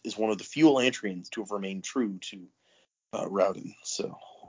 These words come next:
most of the people have, uh, wandered away, distracted by the free food. The rest of the supplies, wa-,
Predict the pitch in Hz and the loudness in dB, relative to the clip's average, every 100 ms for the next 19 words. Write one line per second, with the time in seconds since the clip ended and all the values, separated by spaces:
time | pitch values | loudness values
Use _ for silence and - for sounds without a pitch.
0 | - 113 98 - - 110 - 92 95 - | -4 4 4 2 0 0 0 -2 -4 -2
1 | 95 87 87 98 98 98 92 92 90 87 | -4 -2 -2 6 8 8 4 4 2 0
2 | _ - _ _ - 110 - 101 - 95 | _ -20 _ _ -2 0 10 10 10 6
3 | 95 92 - 92 80 90 71 - _ _ | 6 6 -2 -4 -2 -6 -6 -14 _ _
4 | _ _ _ _ - 139 180 196 202 196 | _ _ _ _ 2 10 10 8 4 6
5 | 170 170 - | 6 4 -4